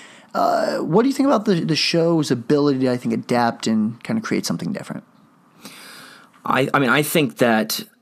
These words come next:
Speaker 2: this will be remembered as one of the most unique things Marvel's ever done.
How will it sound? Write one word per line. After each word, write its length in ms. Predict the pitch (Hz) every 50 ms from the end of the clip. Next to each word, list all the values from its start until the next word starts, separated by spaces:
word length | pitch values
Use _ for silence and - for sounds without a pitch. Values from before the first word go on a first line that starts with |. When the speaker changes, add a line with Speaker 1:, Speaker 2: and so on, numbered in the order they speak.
| _ _ _ _ - -
Speaker 2:
this 380 | - 123 113 143 160 180 - -
will 100 | 214 185
be 180 | 147 180 180
remembered 840 | 165 143 135 131 127 123 120 120 123 120 120 117 117 113 110 110 104 - - -
as 520 | 113 117 113 110 110 110 107 107 104 101 107 - - - - - - - - - -
one 400 | 107 107 107 110 117 120 131 135
of 300 | 139 139 135 127 123 117
the 500 | 113 120 117 113 110 110 110 107 104 - - - - - - - -
most 340 | - 117 117 117 110 - -
unique 400 | 113 113 110 104 113 135 135 -
things 360 | - - 160 160 156 156 147
Marvel's 420 | 147 147 143 139 147 147 151 139 147
ever 200 | 147 135 139 135
done. 380 | 113 123 120 117 117 131 151